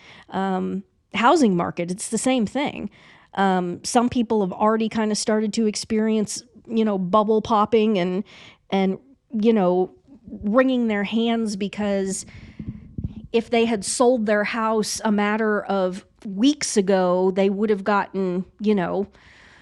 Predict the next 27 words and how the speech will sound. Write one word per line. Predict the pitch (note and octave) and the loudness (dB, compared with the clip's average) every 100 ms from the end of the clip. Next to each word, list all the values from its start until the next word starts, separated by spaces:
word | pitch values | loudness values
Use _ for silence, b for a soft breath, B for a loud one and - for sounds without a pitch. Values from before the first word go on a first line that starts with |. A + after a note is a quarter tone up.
| b b _ _ | b b _ _
twenty-five, | - C4 A#3+ A#3 A#3+ G#3+ F#3+ | -6 0 2 2 4 4 4
thirty | - - A#3+ A3 | -2 0 2 2
percent | A3 G#3 - G3+ F3 | -2 -4 -4 -4 -2
more | F#3+ G#3+ G3+ - | 0 0 0 -2
or | F3 | -4
something | G#3 F3+ F3 D#3 E3 | -4 -4 -6 -10 -12
like | - - - | -14 -12 -12
that, | F3 - - | -12 -12 -12
you | - F3+ | -12 -10
know? | E3+ F#3 A3+ - - | -10 -10 -12 -14 -10
And, | G3 F#3+ F#3+ F3+ | -6 -4 -6 -4
um, | F#3 F3 E3+ F3 - - - - - | -2 -2 -4 -8 -10 -12 -12 -12 -12
um, | - F#3 F3+ G3 G3 A3 | -6 -4 -4 -8 -8 -6
it's | A3+ | -4
just | A3 D4+ A3+ | -2 -2 -2
a | |
sign | G3+ A3 G#3 F#3 | -4 -2 -2 -2
of | F3 | -4
how, | F#3+ F#3 F#3 | -6 -6 -6
how | - F#3+ F3+ - _ | -6 -6 -6 -10 _
everything | A#3+ G#3+ G3+ A#3 A3 | -2 0 0 0 0
is, | G#3+ - - A#4 F#4+ | 0 -4 -8 -12 -12
<laughs> | D4 - A#3+ - | -10 -6 -6 -6
to, | - F#3+ G#3+ | -6 -6 -4
to | C4+ | -2
use | A#3 G#3 G#3+ B3+ G#3+ | -2 -2 -2 -2 -2
the | A3 G3+ G3 | -2 -2 -4